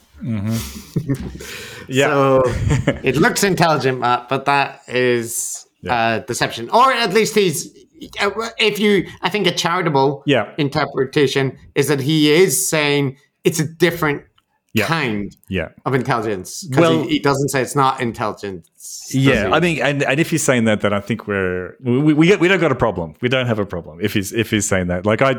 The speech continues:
Speaker 1: I definitely do think, to the extent that they are intelligent, then it's a very different kind of intelligence that people or other animals have. Uh, I agree with him totally that it doesn't have the same imperatives and motivations and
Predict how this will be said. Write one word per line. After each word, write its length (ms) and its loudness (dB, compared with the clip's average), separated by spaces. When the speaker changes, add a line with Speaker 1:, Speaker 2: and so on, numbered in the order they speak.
Speaker 1:
I 80 2
definitely 360 0
do 180 0
think, 280 -4
to 100 0
the 60 2
extent 260 0
that 120 0
they 140 2
are 180 2
intelligent, 600 0
then 140 0
it's 100 -8
a 60 -4
very 240 2
different 480 -4
kind 200 0
of 80 -4
intelligence 580 -4
that 180 -6
people 500 2
or 180 4
other 220 0
animals 600 -2
have. 380 -4
Uh, 160 2
I 160 2
agree 300 0
with 160 2
him 100 0
totally 400 0
that 160 0
it 160 -4
doesn't 360 0
have 320 -4
the 80 -14
same 720 -4
imperatives 680 0
and 160 0
motivations 840 0
and 300 -6